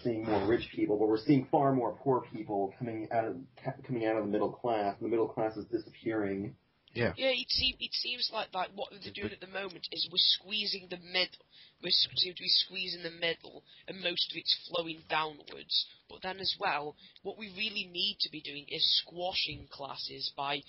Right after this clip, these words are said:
Speaker 3: sort of, um, making sure that the bottom aren't too low and the top are, top are about normal to sort of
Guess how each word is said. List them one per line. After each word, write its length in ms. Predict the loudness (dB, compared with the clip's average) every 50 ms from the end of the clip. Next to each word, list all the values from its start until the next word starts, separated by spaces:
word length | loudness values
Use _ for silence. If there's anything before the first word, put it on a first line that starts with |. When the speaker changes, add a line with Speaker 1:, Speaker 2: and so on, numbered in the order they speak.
| -16 -20 -14 -4 -2
Speaker 3:
sort 200 | -2 -2 -2 -6
of, 60 | -8 -10 -14 -16 _ _ _ -16 -10 0 4
um, 260 | 4 4 4 2 -2 _ _
making 360 | -2 0 0 0 -2 -6 -4 -2
sure 320 | -2 -2 -2 -4 -6 -8
that 100 | -10 -12
the 120 | -12 -10 -2 2
bottom 340 | 2 2 2 0 -4 -8 -6 0
aren't 300 | 0 2 2 0 -2 0 2 2 2
too 140 | 2 0 -4
low 380 | -8 -10 -10 -10 -10 -10 -10 -12 -14 -10 -8
and 100 | -4 -4
the 80 | -4 -2 -2 0 2
top 240 | 2 0 0 -2
are, 120 | -8 -8 -8 _ _ _ _ _ _ -4
top 240 | -4 -4 -4 -4 -6 -6
are 100 | -6 -4
about 300 | -2 0 0 0 -2 -6 -14 -10
normal 540 | -6 -6 -4 -4 -6 -6 -8 -10 -10 -10 -12 -16 -18 _ -2 -2
to 140 | -2 -2 -2 -8 _ _ -20 _ -20 _
sort 300 | -2 0 0 0 0 -4
of 60 | -6